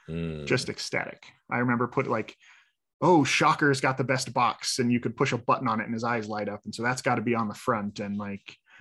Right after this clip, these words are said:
Speaker 2: just building our horror section out. It pissed people off 'cause it wasn't alphabetical, but I didn't care. I just
Speaker 1: <laughs>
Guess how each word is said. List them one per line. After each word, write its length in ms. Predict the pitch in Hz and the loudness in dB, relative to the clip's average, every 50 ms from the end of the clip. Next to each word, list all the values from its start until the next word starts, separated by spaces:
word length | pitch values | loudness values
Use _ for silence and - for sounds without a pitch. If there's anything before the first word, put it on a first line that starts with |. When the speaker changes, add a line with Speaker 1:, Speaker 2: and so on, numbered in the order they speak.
| _ _ - | _ _ -2
Speaker 2:
just 300 | 135 131 127 113 107 - | -2 -2 -2 -6 -2 4
building 320 | 139 143 139 139 139 131 | 4 6 6 6 4 4
our 120 | 120 117 | 4 2
horror 280 | 113 123 123 120 117 113 | 2 2 2 2 2 2
section 380 | - - 104 98 - - 107 98 | 0 -4 -6 -6 -6 -8 -8 -8
out. 120 | 82 - _ _ _ _ - | -8 -10 _ _ _ _ -4
It 140 | 202 202 - | -2 2 4
pissed 180 | 247 220 226 - | 4 4 4 4
people 220 | 226 185 185 185 | 0 2 4 6
off 180 | 175 147 131 - | 4 4 4 2
'cause 140 | - 135 131 | 0 0 2
it 60 | 123 | 2
wasn't 240 | 139 139 127 127 123 | 2 2 2 2 2
alphabetical, 540 | 117 113 - 120 123 117 110 107 - 104 101 | 0 0 -2 -4 -4 -4 -4 -4 -6 -8 -6
but 120 | - 110 | -2 0
I 40 | 117 | 0
didn't 200 | 113 107 104 101 | 0 0 -2 -4
care. 260 | - - - - - - _ _ - | -8 -10 -14 -14 -14 -18 _ _ -14
I 100 | - 101 | -12 -10
just 160 | 98 - - - - - | -10 -10 -10 -10 -4 2
Speaker 1:
<laughs> 840 | 285 254 254 - 269 262 - 240 - - - 214 220 - 180 185 - | 2 2 6 4 4 4 4 0 2 4 2 2 2 2 -2 -2 -2